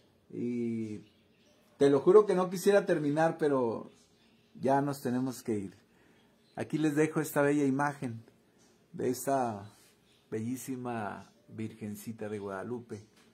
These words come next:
Aquí la tenemos. Dice Rocío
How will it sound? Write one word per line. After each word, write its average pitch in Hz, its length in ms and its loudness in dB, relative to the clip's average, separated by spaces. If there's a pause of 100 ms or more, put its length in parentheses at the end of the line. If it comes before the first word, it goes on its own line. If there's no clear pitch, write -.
(1400)
Aquí 117 260 -12
la 131 180 -6
tenemos. 101 720 -14 (1080)
Dice 170 760 2
Rocío 147 1000 0